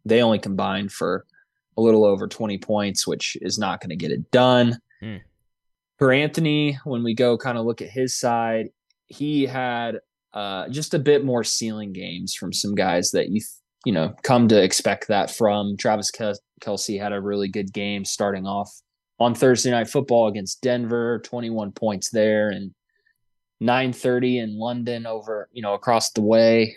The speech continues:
Speaker 1: You had Lamar Jackson and Zay Flowers. They combined, uh, for almost forty,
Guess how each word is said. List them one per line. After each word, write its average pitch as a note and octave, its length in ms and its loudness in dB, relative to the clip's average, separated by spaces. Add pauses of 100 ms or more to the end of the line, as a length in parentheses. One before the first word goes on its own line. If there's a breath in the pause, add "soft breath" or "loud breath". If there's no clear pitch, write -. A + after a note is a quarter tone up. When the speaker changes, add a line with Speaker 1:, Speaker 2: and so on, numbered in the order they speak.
(140)
Speaker 1:
You A2+ 160 -2
had G2 140 0
Lamar A2+ 340 -2
Jackson A#2 720 -4
and F#2+ 320 -10 (320 loud breath)
Zay B2+ 200 4
Flowers. A#2+ 840 0 (140)
They A2+ 120 -2
combined, G#2+ 640 -2 (640)
uh, G2+ 300 0
for A2 180 0
almost C3 320 0
forty, A2 500 0